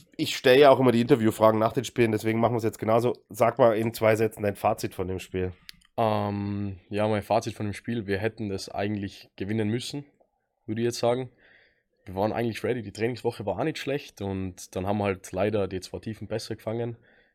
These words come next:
Speaker 2: oder be-, gefangen bekommen. Die haben dann zu den zwei Touchdowns geführt am Anfang. Nachher am Ende hat halt jeder dann irgendwann aufs Scoreboard geschaut, Zeit war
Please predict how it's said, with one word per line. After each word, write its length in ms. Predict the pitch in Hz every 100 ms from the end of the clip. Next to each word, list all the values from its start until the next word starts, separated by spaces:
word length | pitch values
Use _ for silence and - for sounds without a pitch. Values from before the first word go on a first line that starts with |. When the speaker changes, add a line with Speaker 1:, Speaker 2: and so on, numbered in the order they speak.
| _ -
Speaker 2:
oder 160 | 92
be-, 300 | 92 _ 98 -
gefangen 300 | - 101 101
bekommen. 480 | 98 - 120 117 107 -
Die 100 | 98
haben 160 | 98
dann 300 | 95 92 92 - _ _
zu 120 | -
den 140 | 101 95
zwei 200 | 95 92 _
Touchdowns 400 | - 110 - 98
geführt 180 | - 104
am 80 | 95
Anfang. 380 | 123 - 123 117 _ - - _ _ -
Nachher 240 | 95 101
am 120 | 98
Ende 240 | 101 104 98
hat 180 | 95
halt 160 | 98 87
jeder 220 | 98 98
dann 160 | 92 95
irgendwann 300 | 98 101 95
aufs 100 | -
Scoreboard 320 | 101 104 104
geschaut, 260 | - 98 -
Zeit 240 | 104 104
war 180 | 104